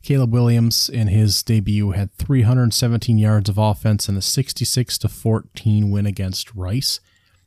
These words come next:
My first thought was, "How the hell did you give up fourteen points against Rice?" And, uh, we would learn that that would be problematic. Jordan Addison did have two touchdowns as well in his debut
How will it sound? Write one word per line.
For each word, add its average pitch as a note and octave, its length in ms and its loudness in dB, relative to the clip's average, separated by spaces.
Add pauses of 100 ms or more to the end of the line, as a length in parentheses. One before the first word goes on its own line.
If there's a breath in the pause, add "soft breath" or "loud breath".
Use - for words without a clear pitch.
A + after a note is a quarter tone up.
(120)
My A#2+ 160 0
first - 300 -4
thought G2 200 -2
was, G2+ 200 -4
"How A#2 160 -2
the A2+ 120 -2
hell G#2 200 -2
did G2 140 -4
you G2 80 -2
give G2 220 -4
up F#2+ 180 -6
fourteen G#2 640 -4
points F#2+ 360 -4
against F2+ 460 -8
Rice?" F2+ 600 -6 (680 loud breath)
And, F#2 360 -2
uh, F#2 420 -4
we F#2 140 -6
would F2+ 120 -6
learn F#2 280 -2
that F2+ 120 -6
that F#2 160 -6
would F#2 140 -6
be F#2 120 -8
problematic. F#2+ 720 -6 (460 soft breath)
Jordan A2+ 240 0
Addison G#2 340 0
did G2 120 -2
have G2 200 -4
two - 180 -6
touchdowns F#2 800 -8
as F#2+ 140 -10
well F#2 300 -6
in F2+ 120 -8
his F#2 200 -10
debut F2+ 580 -8